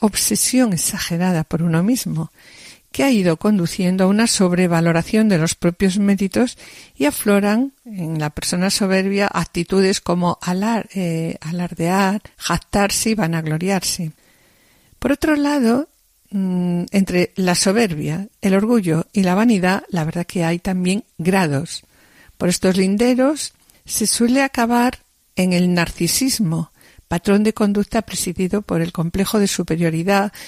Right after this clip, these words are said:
necesidad enfermiza de re-, enfermiza de reconocimiento de sus valías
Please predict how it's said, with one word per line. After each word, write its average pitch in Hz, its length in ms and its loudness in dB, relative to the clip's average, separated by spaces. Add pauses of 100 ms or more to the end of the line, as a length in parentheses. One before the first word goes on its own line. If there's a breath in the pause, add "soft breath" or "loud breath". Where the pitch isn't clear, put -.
(120)
necesidad 185 460 -2
enfermiza 185 560 -2
de 175 120 -4
re-, 180 160 -8 (120)
enfermiza 185 640 0
de 185 140 2
reconocimiento 175 1160 -2
de 170 240 -6
sus 160 280 -10
valías 180 580 -2